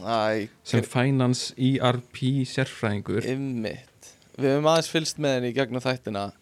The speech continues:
Speaker 1: Mér finnst gott
Speaker 2: Mhm.
Speaker 1: að sjá hana og mér finnst leiðilegt hvað hún fékk lítið plátt, eða, þú veist, litla umtal.
Speaker 2: Já, þetta er bara slæm tímasetning aðallega.
Speaker 1: Já, fyrst og fremst slæm tímasetning,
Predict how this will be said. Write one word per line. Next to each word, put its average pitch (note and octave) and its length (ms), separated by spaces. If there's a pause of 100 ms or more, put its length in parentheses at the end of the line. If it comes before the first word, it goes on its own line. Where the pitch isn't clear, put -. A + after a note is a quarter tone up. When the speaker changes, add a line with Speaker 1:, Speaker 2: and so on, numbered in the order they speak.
(300)
Speaker 1:
Mér C3+ 120
finnst B2+ 120
gott A3 160
Speaker 2:
Mhm. G#2+ 120
Speaker 1:
að - 80
sjá G3 260
hana C#3+ 380 (140)
og C#3 160
mér E3+ 160
finnst - 80
leiðilegt G#3 380
hvað E3 200
hún D#3 80
fékk E3 240
lítið F3 240
plátt, D#3 240
eða, C#3+ 220
þú C#3+ 100
veist, - 160
litla D3+ 480
umtal. C#3+ 400 (420)
Speaker 2:
Já, A2+ 160 (140)
þetta A2 60
er - 20
bara B2 140
slæm C3+ 300 (100)
tímasetning A#2+ 520 (320)
aðallega. A#2 680 (280)
Speaker 1:
Já, A#2+ 300
fyrst - 320
og C3 60
fremst C3+ 280
slæm C#3 200
tímasetning, B2 500